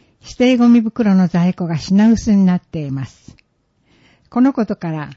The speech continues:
指定ゴミ袋が入手困難な方への臨時代替措置として、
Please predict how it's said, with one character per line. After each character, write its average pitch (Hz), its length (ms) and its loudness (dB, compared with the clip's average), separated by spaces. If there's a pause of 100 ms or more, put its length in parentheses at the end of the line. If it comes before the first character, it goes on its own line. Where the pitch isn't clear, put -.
(220)
指 - 140 -20
定 254 220 2
ゴ 214 120 2
ミ 233 140 6
袋 202 340 0
が 165 120 0
入 220 260 4
手 - 80 -16
困 240 280 2
難 196 220 2
な 180 100 0
方 175 280 -6
へ 165 140 -6
の 143 260 -8 (240)
臨 247 300 4
時 240 200 0
代 208 220 2
替 220 200 0
措 208 180 -2
置 - 200 -8
と 165 120 -8
し - 160 -12
て、 - 280 -16